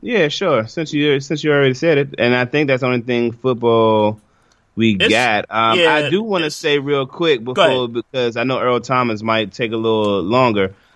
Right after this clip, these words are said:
Speaker 1: Um, I do wanna say, uh, uh, prayers for Ron Rivera, prayers in the, uh, uh,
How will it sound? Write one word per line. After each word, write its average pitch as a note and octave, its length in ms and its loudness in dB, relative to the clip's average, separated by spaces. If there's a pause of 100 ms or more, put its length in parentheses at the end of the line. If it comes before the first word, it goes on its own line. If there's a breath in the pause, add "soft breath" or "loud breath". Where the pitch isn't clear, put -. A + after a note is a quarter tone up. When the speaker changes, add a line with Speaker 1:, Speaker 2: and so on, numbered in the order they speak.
(160 soft breath)
Speaker 1:
Um, A2+ 340 2
I B2 180 0
do C#3 240 -2
wanna B2+ 280 -2
say, A#2 500 0
uh, G#2 40 -2
uh, G#2 1000 0
prayers A2+ 840 0 (280)
for G#2+ 560 0
Ron A2 380 0
Rivera, G2+ 400 0
prayers A2 300 -2
in G#2 80 -4
the, G2 840 -2 (200)
uh, - 20 -10
uh, F#2 420 2